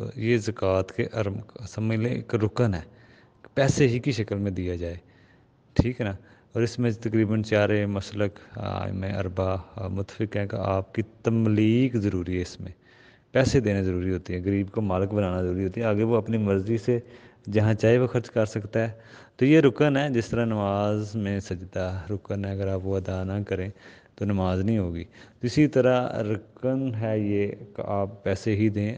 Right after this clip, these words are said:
अगर ऐसे किसी ने नहीं किया, राशन दे दिया या इस तरह, तो वो दोबारा भी देनी पड़ेगी। ये भी अहले इल्म की राय है। तो आप अपने माल से करें, नफली सदक़े से आप करें,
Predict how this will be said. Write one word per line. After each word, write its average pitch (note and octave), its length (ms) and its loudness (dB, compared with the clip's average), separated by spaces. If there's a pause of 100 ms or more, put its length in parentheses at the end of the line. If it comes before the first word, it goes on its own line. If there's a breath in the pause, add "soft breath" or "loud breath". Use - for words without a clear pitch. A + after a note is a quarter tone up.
अगर G#2 220 0
ऐसे G2 260 -2
किसी - 260 -12
ने G2+ 80 -4
नहीं G#2+ 300 0
किया, G2+ 240 2
राशन G2 360 0
दे G2+ 140 2
दिया G2 220 0
या G2 140 0
इस - 140 -8
तरह, G#2 180 -4
तो A#2 180 -6
वो G2 260 -4 (540 loud breath)
दोबारा A#2 580 6
भी C3 100 4
देनी G2 240 0
पड़ेगी। G2 340 0
ये A#2 60 4
भी G#2 140 2
अहले F2+ 280 0
इल्म F#2 160 -4
की F2+ 140 -10
राय E2+ 140 -8
है। F2+ 180 -14 (600 loud breath)
तो B2+ 60 4
आप C3+ 120 8
अपने D3 260 2
माल B2+ 260 4
से B2+ 160 -2
करें, B2 320 2 (300 loud breath)
नफली G#2+ 280 -2
सदक़े G2+ 340 0
से G2+ 120 -2
आप F#2+ 180 0
करें, A2+ 340 -2